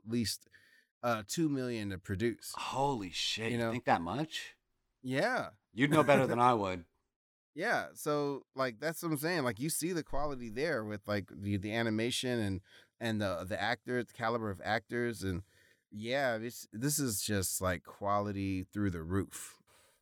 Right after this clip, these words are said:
Speaker 2: Oh.
Speaker 1: So, uh, there you got Mark Hamill as Skeletor.
Speaker 2: Oh, he sounds amazing. He sounds fucking amazing. I swear, I'm,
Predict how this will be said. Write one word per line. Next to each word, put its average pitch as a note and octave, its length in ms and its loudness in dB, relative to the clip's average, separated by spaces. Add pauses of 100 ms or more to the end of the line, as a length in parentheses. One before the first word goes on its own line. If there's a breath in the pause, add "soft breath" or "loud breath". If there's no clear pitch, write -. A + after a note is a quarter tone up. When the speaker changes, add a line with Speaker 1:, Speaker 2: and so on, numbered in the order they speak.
Speaker 2:
Oh. F#2+ 480 6
Speaker 1:
So, G#2 60 -4
uh, G#2+ 180 0
there B2+ 140 -2
you B2+ 80 -4
got B2+ 160 0
Mark A#2+ 320 0
Hamill B2 380 -2
as F#2 100 -4
Skeletor. C3+ 720 -2
Speaker 2:
Oh, G3+ 280 10
he G3 100 6
sounds F#3 360 10
amazing. D3+ 600 4
He C3+ 100 2
sounds B2+ 380 4 (260)
fucking - 320 -2
amazing. F#2+ 600 -4 (420)
I C#3+ 60 8
swear, C#3+ 600 6
I'm, C#3 180 2